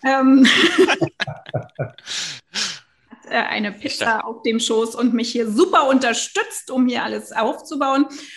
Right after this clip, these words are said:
Speaker 1: Ähm, ich bin, ähm, Initiatorin gemeinsam, ähm,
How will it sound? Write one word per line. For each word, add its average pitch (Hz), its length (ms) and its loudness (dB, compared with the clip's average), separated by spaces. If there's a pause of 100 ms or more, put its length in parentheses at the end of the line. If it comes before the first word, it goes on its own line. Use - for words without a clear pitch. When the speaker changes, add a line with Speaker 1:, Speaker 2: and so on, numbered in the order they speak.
(180)
Speaker 1:
Ähm, 262 760 4
ich - 260 -2
bin, 294 180 2 (160)
ähm, 254 800 0
Initiatorin 262 1040 -2
gemeinsam, 233 800 0
ähm, 220 520 -4